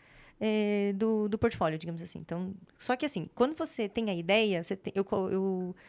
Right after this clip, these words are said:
eu usei o Canvas do, do Finoc também. <laughs> Eu fiz uma, uma loucura. E aí, é,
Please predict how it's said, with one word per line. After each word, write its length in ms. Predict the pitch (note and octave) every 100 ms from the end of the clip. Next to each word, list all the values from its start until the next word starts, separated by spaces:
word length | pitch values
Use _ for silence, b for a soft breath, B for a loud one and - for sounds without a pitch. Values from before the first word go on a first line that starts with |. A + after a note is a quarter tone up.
| B B B -
eu 100 | F#3+
usei 440 | F#3 G3 G3+ G3+
o 160 | G#3 G#3
Canvas 420 | - G#3 F#3+ E3
do, 320 | E3+ F3+ E3+
do 100 | E3+ F3
Finoc 340 | F#3 E3+ E3
também. 200 | F3+ E3+
<laughs> 20 |
Eu 40 | G#3
fiz 140 | C#4+
uma, 200 | D4 C#4 A3+
uma 180 | G#3+ A3
loucura. 460 | G3+ F#3+ F#3 D#3 E3 - B B B
E 80 | G3+
aí, 540 | A3 A3 A3+ B3 B3+ -
é, 480 | G#3+ G#3+ G#3 G3+